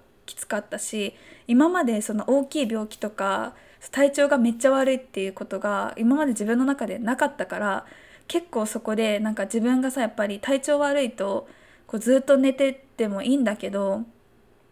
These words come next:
あの、なんか何もできない自分がもどかしかったりとか、あと今まで食べるの好きだったし、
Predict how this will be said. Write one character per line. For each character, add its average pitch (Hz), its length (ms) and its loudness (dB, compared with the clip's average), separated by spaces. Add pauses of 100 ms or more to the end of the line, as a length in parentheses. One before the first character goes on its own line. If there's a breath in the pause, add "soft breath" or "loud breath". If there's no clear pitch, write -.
(360)
あ 202 200 -6
の、 196 320 -8
な 226 160 0
ん 233 60 -4
か 190 240 -4 (300 soft breath)
何 247 200 8
も 294 100 6
で 277 100 4
き 294 120 -2
な 262 120 2
い 190 40 -2
自 196 160 -4
分 202 460 -4
が 202 220 -2
も 208 120 0
ど - 100 -2
か 220 120 -2
し - 80 -6
か 208 120 -8
っ - 80 -12
た 214 100 -6
り 220 80 -8
と 220 120 -10
か、 208 340 -4 (320 loud breath)
あ 240 100 -2
と 220 140 0
今 233 180 4
ま 330 140 4
で 240 200 -2
食 240 100 -4
べ 233 100 2
る 233 100 0
の 214 140 -2
好 - 100 -12
き 214 100 -4
だ 202 80 0
っ 202 80 -10
た - 120 -8
し、 220 460 -4